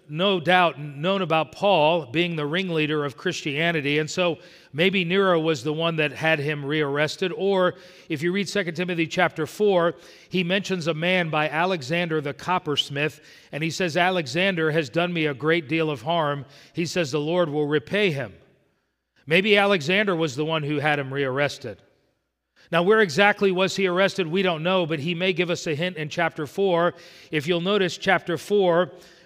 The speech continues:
verse twelve, Paul says this to Timothy. Rather, in verse thirteen, he says, "When you come, bring the cloak that I left with Carpus at Troas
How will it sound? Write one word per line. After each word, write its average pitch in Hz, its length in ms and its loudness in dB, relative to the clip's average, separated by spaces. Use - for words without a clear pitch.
verse 165 280 -2
twelve, 175 580 2
Paul 190 260 2
says 160 400 0
this 180 400 0
to 165 100 -4
Timothy. 160 640 0
Rather, 170 300 2
in 160 80 0
verse 160 280 -2
thirteen, 165 480 -2
he 156 160 -4
says, 175 360 2
"When 160 180 -2
you 214 140 0
come, 185 580 0
bring 196 400 0
the 196 140 -2
cloak 165 680 0
that 160 180 2
I 165 140 4
left 170 360 0
with 175 220 -4
Carpus 202 600 0
at 165 260 0
Troas 160 800 2